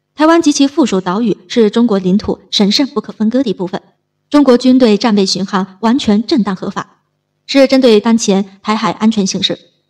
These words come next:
和维护国家主权需要采取的必要行动。战区部队有决心、有能力挫败一切台独分裂活动，坚决捍卫国家主权安全和领土完整，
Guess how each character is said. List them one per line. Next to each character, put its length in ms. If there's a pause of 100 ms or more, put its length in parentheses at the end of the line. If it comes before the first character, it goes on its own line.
(300)
和 100
维 140
护 160
国 120
家 140
主 160
权 180
需 160
要 220
采 160
取 180
的 140
必 140
要 100
行 180
动。 160 (840)
战 160
区 140
部 160
队 180
有 140
决 180
心、 380
有 100
能 180
力 200
挫 160
败 100
一 80
切 240
台 220
独 100
分 220
裂 100
活 100
动， 140 (800)
坚 160
决 180
捍 140
卫 100
国 140
家 160
主 100
权 180
安 200
全 240
和 180
领 160
土 140
完 160
整， 120